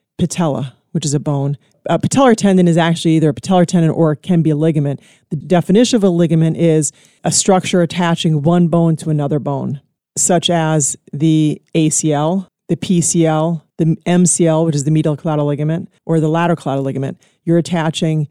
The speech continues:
basically the femur bone to the tibia bone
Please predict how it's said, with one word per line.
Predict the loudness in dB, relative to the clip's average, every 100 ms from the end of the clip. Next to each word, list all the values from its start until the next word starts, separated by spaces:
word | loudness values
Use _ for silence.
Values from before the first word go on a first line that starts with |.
| _ _ 0
basically | 2 4 2 0 2 0 -4 _ _ -4
the | -2
femur | 4 4 4
bone | 2 2 2 0
to | -2
the | -6
tibia | -2 0 0
bone | 0 -4 -6 -8